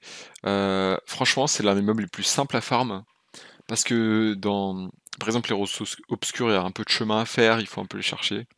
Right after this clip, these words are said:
Ça, c'est vraiment à une map d'un zap. C'est, euh, ah, c'est une dinguerie. Je vais les vendre cent dix mille kamas, je pense. Euh, voilà, cent dix mille kamas, j'en ai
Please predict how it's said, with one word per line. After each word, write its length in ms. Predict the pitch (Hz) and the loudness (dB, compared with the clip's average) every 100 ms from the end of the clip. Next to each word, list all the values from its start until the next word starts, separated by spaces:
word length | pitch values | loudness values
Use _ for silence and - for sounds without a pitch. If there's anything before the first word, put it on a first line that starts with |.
| _ _ _ _ _ _ - | _ _ _ _ _ _ -10
Ça, 160 | - 120 | 0 4
c'est 160 | - | 4
vraiment 320 | 92 104 117 101 | 2 0 2 2
à 100 | - | 0
une 140 | 135 123 | 0 4
map 100 | 123 | 2
d'un 280 | 104 107 104 | 4 2 4
zap. 260 | 110 - - - - - - - _ | 0 -2 -16 -20 -20 -20 -20 -20 _
C'est, 320 | - - 98 92 | 0 2 4 2
euh, 200 | 87 90 - | 0 -4 -2
ah, 100 | - | 0
c'est 160 | - 98 | 0 -2
une 60 | |
dinguerie. 280 | 92 98 92 | -2 -2 -4
Je 80 | - | -2
vais 80 | 107 | 2
les 60 | 107 | 4
vendre 160 | 110 | 4
cent 140 | - 135 | 2 2
dix 100 | 139 | 0
mille 160 | 139 | 0
kamas, 220 | 143 113 131 | 0 0 -2
je 60 | |
pense. 380 | - - - - _ _ - - - - - _ | -6 -8 -8 -10 _ _ -18 -16 -16 -18 -20 _
Euh, 420 | 107 104 104 101 101 | -4 -2 0 -2 -4
voilà, 340 | 98 92 92 | -4 -4 -2
cent 200 | - 113 | -4 -2
dix 100 | 104 | -4
mille 100 | 107 | -4
kamas, 260 | - 104 107 | -2 0 0
j'en 140 | 101 | -2
ai 140 | 98 | -6